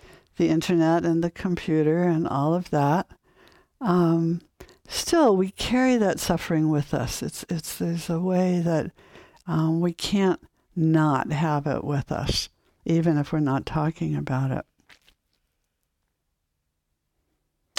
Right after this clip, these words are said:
So at this point in the retreat, we come to where we're having practice discussions. And it's actually one of my most favorite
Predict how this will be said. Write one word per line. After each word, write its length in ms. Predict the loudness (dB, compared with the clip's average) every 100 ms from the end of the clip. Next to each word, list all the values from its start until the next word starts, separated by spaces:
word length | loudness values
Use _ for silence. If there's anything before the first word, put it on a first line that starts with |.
| -14 -16 -20 -20 -18 -8
So 340 | 0 4 4
at 120 | 4
this 180 | 0 -2
point 280 | 0 2 2
in 140 | 2
the 80 | 2
retreat, 640 | 2 0 -2 0 0 0 -6 _ _ _
we 180 | -2 -2
come 440 | -2 0 2 2 0
to 360 | 0 2 2
where 460 | 2 2 2 2 -2 -8 -20 -20 -6
we're 340 | 0 2 2 0
having 500 | -4 -2 0 0 -2
practice 640 | -2 -2 -2 -4 -6 -6
discussions. 880 | -8 -6 -4 -2 -2 -4 -6 -10 -16 -20 -20 -20 -20 -20 -20 -2
And 300 | 2 4 2
it's 180 | 2 2
actually 320 | 2 2 2
one 240 | 4 4
of 100 | 4
my 180 | 4 4
most 500 | 4 2 0 -4 -12 -20 -20 _
favorite 560 | 2 4 4 0 -4